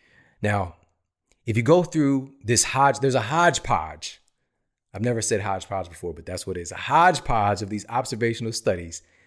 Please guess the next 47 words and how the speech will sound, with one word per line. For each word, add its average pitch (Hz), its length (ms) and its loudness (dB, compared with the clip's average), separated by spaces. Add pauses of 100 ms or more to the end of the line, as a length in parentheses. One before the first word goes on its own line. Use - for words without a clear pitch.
(840)
There's - 160 0
so 165 220 4
many. 95 300 -2
So - 180 0
I 123 80 8
was 120 80 2
just 110 120 -4
like, 113 200 0
"Okay, 98 420 -2 (840)
Kobe's 160 400 4
number, 117 520 0 (540)
shout 131 220 0
out 131 60 2
to 131 40 -6
Kobe, 113 380 -4
he 110 120 -8
had 95 140 -6
twenty-four." 117 720 0 (560)
So, 110 380 0
but 113 240 -4
they 120 100 0
didn't 120 140 -2
have 123 120 0
twenty-four 120 380 0
as 104 80 0
an 104 60 -4
option 104 260 -6
for 104 140 -4
reference. 101 300 -6
So 104 100 -4
I, 98 80 -4
I 90 80 -10
was 98 120 -10
like, 95 180 -12
"Double 120 280 4
it, - 140 -16 (100)
forty-eight." 123 640 0 (220)
So - 120 -2
I 120 40 2
clicked 190 260 2
on 143 100 6
forty-eight. 107 600 0
So - 120 -10
this 123 140 0
is 147 100 -2
reference 135 320 2
forty-eight 107 480 -2